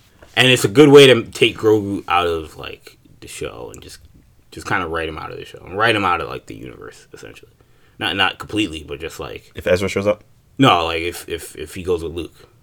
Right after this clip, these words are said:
Speaker 1: then, like, you don't have to worry about, like, you'll eventually still have to tell stories, but, like, you don't have to worry about, "Oh, now Grogu's in the, in the Ezra show or Grogu's in the
Speaker 2: <laughs>
Speaker 1: Ahsoka show." Like, no, he's with Luke.
Speaker 2: That's a good point.
Speaker 1: You know,
Speaker 2: No,
Speaker 1: like,
Speaker 2: I mean, yeah, you're right. You still have to tell stories,
Speaker 1: Yeah, you still
Speaker 2: but
Speaker 1: have to tell stories, but you don't have to worry about, like,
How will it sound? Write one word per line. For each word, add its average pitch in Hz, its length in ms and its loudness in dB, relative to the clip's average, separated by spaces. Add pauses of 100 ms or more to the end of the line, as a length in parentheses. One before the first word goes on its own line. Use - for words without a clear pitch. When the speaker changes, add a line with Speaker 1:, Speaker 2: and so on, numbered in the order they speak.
(200)
Speaker 1:
then, 101 180 -4
like, 90 160 -2
you 98 80 -4
don't 98 100 -4
have 98 120 -4
to 87 40 -4
worry 92 220 0
about, 78 200 -4
like, 67 280 -14
you'll 110 280 2
eventually 110 380 2
still 107 200 -2
have 95 80 -4
to 90 100 -10
tell 92 360 -4 (100)
stories, 98 460 0
but, 82 200 -10
like, - 280 -14 (200)
you 113 80 2
don't 110 60 6
have 107 80 2
to 107 40 4
worry 113 140 8
about, 104 260 4
"Oh, 92 40 2
now 107 320 4 (300)
Grogu's 131 420 4
in 160 120 4
the, 170 80 8 (140)
in 190 80 4
the 196 160 8
Ezra 185 340 4
show 87 320 0
or 87 140 -6
Grogu's 165 360 0
in 185 140 4
the 190 60 4
Speaker 2:
<laughs> 190 260 8
Speaker 1:
Ahsoka - 420 8
show." - 180 6 (420)
Like, - 100 4
no, - 140 6
he's 381 120 2
with - 120 -2
Luke. - 400 0 (480)
Speaker 2:
That's 104 200 2
a 92 60 -4
good 80 140 -4
point. 73 240 -16
Speaker 1:
You 101 160 -4
know, 95 160 2
Speaker 2:
No, 123 100 10
Speaker 1:
like, 123 100 10
Speaker 2:
I 113 100 10
mean, 110 180 4
yeah, 98 160 8
you're 90 180 4
right. 78 160 4
You 87 100 -4
still 131 140 6
have 120 80 8
to 98 80 -2
tell 104 160 6
stories, 98 300 2
Speaker 1:
Yeah, 151 60 8
you 127 40 4
still 156 120 8
Speaker 2:
but - 20 8
Speaker 1:
have 117 80 2
to 131 80 0
tell 104 80 0
stories, 107 420 6
but 87 60 -8
you 95 100 -2
don't 107 60 0
have 92 100 -2
to 95 60 -4
worry 92 220 -2
about, 82 200 -4
like, 76 320 -10